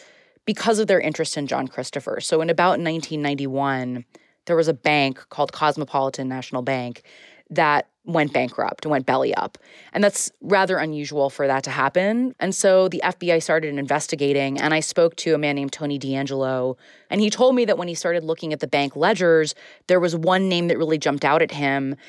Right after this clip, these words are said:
as having just a really staggering amount of,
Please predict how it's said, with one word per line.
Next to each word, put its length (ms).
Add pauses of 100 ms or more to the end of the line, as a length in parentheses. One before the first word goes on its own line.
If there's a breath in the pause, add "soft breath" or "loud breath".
(220 loud breath)
as 120
having 420
just 260 (300)
a 80
really 800 (100)
staggering 720
amount 300
of, 280